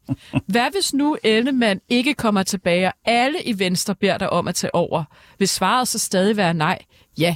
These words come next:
Speaker 2: det vil være svaret. Hvad siger du til det?
Speaker 1: Jamen altså, jeg tror, at det er spin. Altså, jeg tror stadigvæk, han, øh, er klar til det, hvis, øh, hvis muligheden byder sig. Jeg tror så måske, han vil se lidt på det, ligesom, øh, Jakob Ellemann gjorde, at, øh,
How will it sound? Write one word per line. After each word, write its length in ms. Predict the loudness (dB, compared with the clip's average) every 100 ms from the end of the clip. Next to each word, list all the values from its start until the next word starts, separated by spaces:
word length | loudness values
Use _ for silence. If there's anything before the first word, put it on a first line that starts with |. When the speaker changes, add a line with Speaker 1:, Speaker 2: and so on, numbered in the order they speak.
| -4 -2
Speaker 2:
det 100 | 0
vil 140 | 2
være 140 | 0
svaret. 400 | -2 -4 -4 -4 -6 _ -16 -16 -18 -20 -20 -20 -4
Hvad 100 | -2
siger 200 | 0 0
du 80 | -2
til 200 | -6 -4
det? 120 | -4 -6 -10 -2
Speaker 1:
Jamen 320 | 2 2 2
altså, 380 | 0 -2 0 2
jeg 420 | 4 2 2 2
tror, 360 | 2 0 2 2
at 180 | 0 2
det 220 | 2 2
er 400 | 0 0 -2 -4
spin. 420 | -2 -2 0 0
Altså, 240 | -2 0 0
jeg 140 | 0
tror 240 | 0 0
stadigvæk, 520 | 0 0 0 0 -2 -2
han, 280 | 0 2
øh, 800 | 2 2 2 2 2 2 0 0 -4 -8 _ _ _ _ _ -4
er 80 | -4
klar 300 | 0 -2 -2
til 260 | -2 0
det, 100 | 0
hvis, 340 | 0 0 0 0
øh, 520 | 0 2 0 0 -2 -6 _ _ _ _ _ _ _
hvis 200 | -4 2
muligheden 460 | 2 4 2 2 2
byder 260 | 0 0
sig. 160 | -2 -6 -10 -4
Jeg 100 | -2
tror 240 | 0 0
så 140 | 0 0
måske, 400 | 0 0 0 2
han 120 | 2
vil 120 | 2
se 200 | 2 0
lidt 200 | 0 0
på 180 | 0 0
det, 120 | 0
ligesom, 360 | -2 0 2 2
øh, 140 | 2
Jakob 300 | 2 2 2
Ellemann 400 | 2 2 2 0
gjorde, 420 | 0 2 2 2
at, 240 | 0 -2 0
øh, 200 | 0